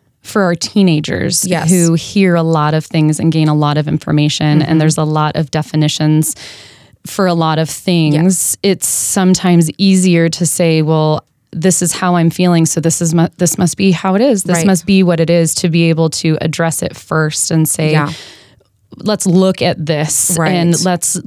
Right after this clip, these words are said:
Speaker 1: let's remind you who you are in
Speaker 2: Yeah.
Speaker 1: Christ," and then dive into it that way.
Speaker 2: Right.
Speaker 1: Um, because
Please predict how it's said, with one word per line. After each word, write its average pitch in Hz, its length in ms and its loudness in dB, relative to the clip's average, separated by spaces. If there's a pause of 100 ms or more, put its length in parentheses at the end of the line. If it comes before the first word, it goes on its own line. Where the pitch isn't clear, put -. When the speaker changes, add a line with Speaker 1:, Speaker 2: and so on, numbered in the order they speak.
Speaker 1:
let's 180 320 -2
remind 170 720 2
you 156 420 0
who 185 240 0
you 170 240 2
are 151 220 0
in 147 160 0
Speaker 2:
Yeah. 165 80 -8
Speaker 1:
Christ," 156 440 -2
and 160 240 2
then 151 360 2 (320)
dive 160 300 -2
into 165 360 2
it 151 160 -4
that 151 220 -4
way. 151 360 0
Speaker 2:
Right. 165 200 0
Speaker 1:
Um, 156 80 0
because 196 360 2